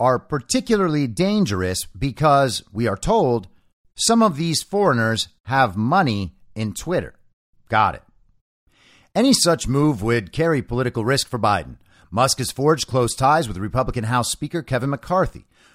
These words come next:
whose California district is home to SpaceX operations.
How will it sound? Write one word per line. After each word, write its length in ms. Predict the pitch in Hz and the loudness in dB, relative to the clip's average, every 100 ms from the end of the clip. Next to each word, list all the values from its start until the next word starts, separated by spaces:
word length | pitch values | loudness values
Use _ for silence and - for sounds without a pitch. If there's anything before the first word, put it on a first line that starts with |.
| - | -6
whose 200 | 135 131 | -2 -2
California 560 | - 131 139 143 131 110 | 0 2 0 -2 -2 -2
district 440 | 117 120 170 - | -4 -4 -4 -6
is 100 | 113 | -4
home 320 | 110 123 135 | -2 -2 -2
to 140 | 127 123 | -4 -6
SpaceX 640 | - 135 127 120 120 - | -6 -4 -4 -2 -4 -2
operations. 880 | 110 113 110 127 131 - - - - | -2 -2 -2 -2 -2 -6 -16 -20 -20